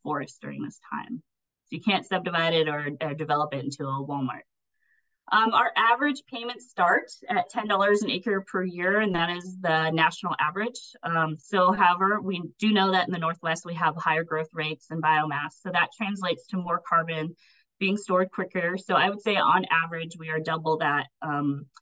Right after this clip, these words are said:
that national average west of the Cascades. And that is reflected in the payments as well. Um, we have the option for a revenue share option. So, um,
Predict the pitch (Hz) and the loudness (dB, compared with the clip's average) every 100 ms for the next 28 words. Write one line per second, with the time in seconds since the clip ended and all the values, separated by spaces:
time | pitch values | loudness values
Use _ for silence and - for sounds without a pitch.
0 | _ _ 170 165 160 160 160 151 151 147 | _ _ 0 0 2 2 0 -2 -2 -2
1 | 156 143 143 151 139 131 - 131 - 139 | -6 -6 -6 -8 -10 -6 -8 -8 -10 -8
2 | 147 - - _ _ _ - 190 185 185 | -8 -12 -20 _ _ _ 0 4 4 2
3 | 175 170 156 - 147 147 143 147 139 131 | -6 -2 -4 -2 -2 0 0 0 -2 -4
4 | 127 156 131 - _ _ _ _ _ - | -12 -4 -4 -4 _ _ _ _ _ -2
5 | 190 196 196 240 233 220 226 185 202 247 | 4 4 4 2 6 6 8 4 4 -2
6 | 240 254 220 208 202 180 185 180 196 226 | -8 -6 -2 2 2 2 2 2 2 -2
7 | 254 269 262 277 285 - - 302 349 349 | -2 -4 -2 -4 0 -2 -2 -12 -12 -2
8 | 226 202 190 180 - 190 175 160 | 2 4 2 2 4 6 4 2